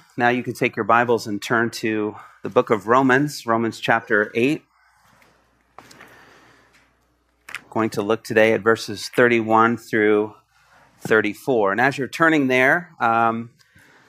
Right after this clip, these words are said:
my family and I are now officially residents of Morgantown, West Virginia.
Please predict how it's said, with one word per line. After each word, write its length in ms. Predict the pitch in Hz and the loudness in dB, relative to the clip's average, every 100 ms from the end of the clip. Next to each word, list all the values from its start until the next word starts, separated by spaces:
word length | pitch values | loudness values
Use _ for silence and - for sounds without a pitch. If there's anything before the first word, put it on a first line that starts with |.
| _ _ | _ _
my 140 | 120 | -2
family 340 | 120 143 135 131 | 0 0 2 2
and 80 | |
I 140 | 127 131 | 4 2
are 120 | 120 | 2
now 240 | 123 120 | 2 2
officially 680 | 120 143 135 139 131 131 123 | 2 -4 -6 -4 -2 -2 -6
residents 560 | 127 131 135 135 139 143 | 2 2 2 0 0 -2
of 100 | 123 | -4
Morgantown, 720 | 127 131 131 123 135 123 120 | 0 0 0 -2 -2 -2 0
West 220 | 127 - | -4 -2
Virginia. 580 | 123 123 131 147 175 | -6 -2 0 0 -2